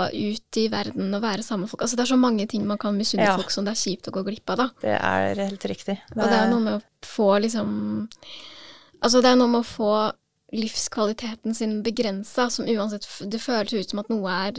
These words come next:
Speaker 1: eh, tatt fra deg, på en måte. Når du har hatt det, og så har du det ikke lenger, og så er det
Speaker 2: Mhm.
Speaker 1: sånn... Det er jo bare kjempeurettferdig.
Speaker 2: Ja, det, det føles veldig urettferdig. Og, eh, det er jo så mange også som, ikke at det er noe bedre, kanskje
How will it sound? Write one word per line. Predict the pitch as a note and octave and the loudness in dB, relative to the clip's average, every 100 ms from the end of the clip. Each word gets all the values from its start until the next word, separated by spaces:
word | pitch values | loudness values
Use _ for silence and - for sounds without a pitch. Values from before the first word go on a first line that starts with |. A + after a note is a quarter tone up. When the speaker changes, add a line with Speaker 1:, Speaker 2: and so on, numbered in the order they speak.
| - | -8
Speaker 1:
eh, | - - | -10 -8
tatt | C4 A#3 - | -8 -8 -8
fra | - F#3+ | -2 -2
deg, | - - | -4 -4
på | |
en | A#3 | -4
måte. | G#3+ - C4 | -2 2 4
Når | A#3 | 2
du | |
har | A3+ G#3 | 2 0
hatt | A3+ - | -2 -4
det, | - | -2
og | A3 | 0
så | A3+ G#3+ A3 | 0 0 -2
har | A3+ F3 | -4 -4
du | |
det | F#3+ | -6
ikke | - | -8
lenger, | G3 A3 B3 | -4 0 4
og | B3 | 6
så | B3 | 8
er | F#3+ | 6
det | |
Speaker 2:
Mhm. | E3+ | 6
Speaker 1:
sånn... | F#3+ G#3 - - - - - - _ | 4 0 -14 -20 -20 -20 -20 -20 _
Det | A#3+ | 2
er | F#3+ | 2
jo | F#3 | 0
bare | G#3+ G3 | 0 0
kjempeurettferdig. | - G#3 G#3 F3+ G3+ A#3 A3 D#4+ - | 0 -2 -4 -6 -4 -2 -2 -2 2
Speaker 2:
Ja, | A#3 A#3+ - | 4 4 4
det, | A#3 B3+ B3 A#3+ A#3 A3 | 0 0 0 0 0 -2
det | B3+ | -2
føles | - C#4 C#4 C#4+ | 2 2 4 2
veldig | C4+ B3 | 2 2
urettferdig. | F3+ E3+ F3 E3+ G#3+ - _ - - - - - - _ A#3 | 0 0 -2 0 -4 -6 _ -20 -20 -20 -20 -20 -20 _ 0
Og, | A#3 A3 | 2 4
eh, | G#3+ G#3+ G#3 G#3+ G#3+ - _ | 2 2 2 0 -2 -6 _
det | |
er | A#3+ | 2
jo | A#3+ | 4
så | B3+ | 6
mange | B3 G#3 | 6 6
også | A3 G#3+ - A3 | 6 4 2 4
som, | A3+ A3 G#3+ - - - - | 4 6 4 0 -20 -14 -6
ikke | - | 4
at | B3+ | 6
det | A#3+ G#3 | 6 8
er | |
noe | A3+ A3 | 8 8
bedre, | G#3+ G3 A#3+ B3 | 6 6 6 4
kanskje | - A#3 | 4 4